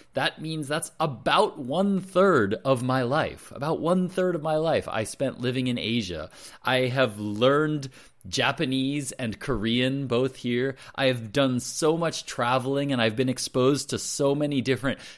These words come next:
cultures and so many people. It really feels like living in Asia was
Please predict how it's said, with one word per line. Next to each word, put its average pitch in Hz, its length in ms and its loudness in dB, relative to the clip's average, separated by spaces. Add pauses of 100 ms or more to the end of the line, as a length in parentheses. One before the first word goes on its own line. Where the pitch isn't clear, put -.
(100)
cultures 143 760 0
and 101 120 -4
so 131 180 -2
many 117 260 -2
people. 151 1000 0 (960)
It 151 320 -2
really 160 480 2
feels 127 520 0
like 95 380 0 (440)
living 143 360 2
in 127 200 -2
Asia 107 460 -2
was 92 400 -2